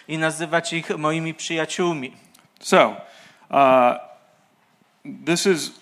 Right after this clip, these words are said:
Speaker 2: this is me and my family.
Speaker 1: Więc oto ja i moja rodzina.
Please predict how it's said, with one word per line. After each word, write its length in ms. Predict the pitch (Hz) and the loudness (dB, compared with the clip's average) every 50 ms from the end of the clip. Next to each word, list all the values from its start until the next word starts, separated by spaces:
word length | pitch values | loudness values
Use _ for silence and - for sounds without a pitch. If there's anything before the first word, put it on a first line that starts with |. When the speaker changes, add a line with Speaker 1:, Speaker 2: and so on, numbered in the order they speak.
| _ _ _ - | _ _ _ -4
Speaker 2:
this 220 | 151 165 170 - 202 | -2 -2 0 2 0
is 180 | 180 143 143 123 - 139 131 - - | 0 -2 -2 -10 -12 -12 -14 -12 -8
me 560 | - 147 160 151 139 139 151 180 190 - - | 0 2 4 4 4 2 0 -2 -4 -6 -6
and 100 | 143 139 | -6 -2
my 180 | 139 139 139 143 | 0 0 0 0
family. 520 | 143 - 147 131 127 127 135 151 180 185 180 - - - 127 | 0 0 0 0 0 -2 -2 -4 -4 -6 -8 -12 -16 -8 -4
Speaker 1:
Więc 400 | 170 175 175 175 - - - - - | -2 -2 -2 -2 -4 -8 -6 -2 0
oto 280 | 226 233 233 - 254 | 0 0 2 0 0
ja 280 | 202 190 196 208 226 226 | 2 4 4 4 2 0
i 120 | 190 190 | -2 -4
moja 300 | 180 185 185 185 185 185 | -2 0 2 2 2 2
rodzina. 520 | 180 180 170 156 170 175 160 139 131 139 | 0 -2 -4 -6 -8 -8 -8 -8 -10 -12